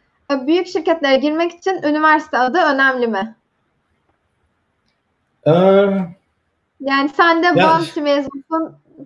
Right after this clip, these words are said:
Speaker 1: Palantir'e girerken Boğaziçi'nin etkisi oldu mu?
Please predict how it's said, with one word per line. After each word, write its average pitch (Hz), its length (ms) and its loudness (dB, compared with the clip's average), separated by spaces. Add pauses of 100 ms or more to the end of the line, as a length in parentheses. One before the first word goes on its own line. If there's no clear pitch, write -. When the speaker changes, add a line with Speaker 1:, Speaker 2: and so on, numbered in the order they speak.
(120)
Speaker 1:
Palantir'e 294 520 2
girerken 285 640 2
Boğaziçi'nin 269 600 -2
etkisi 254 340 -6
oldu 254 300 0
mu? 247 220 -4